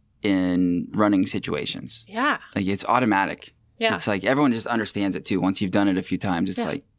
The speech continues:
Speaker 1: not even surprising.
Speaker 2: Um, yeah, Heidi Clark told Melissa and I that we weren't runners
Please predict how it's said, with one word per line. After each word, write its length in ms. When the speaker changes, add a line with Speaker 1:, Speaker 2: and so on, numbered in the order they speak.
Speaker 1:
not 220
even 420
surprising. 540
Speaker 2:
Um, 300
yeah, 260
Heidi 640
Clark 500
told 260
Melissa 400
and 180
I 260
that 160
we 120
weren't 320
runners 800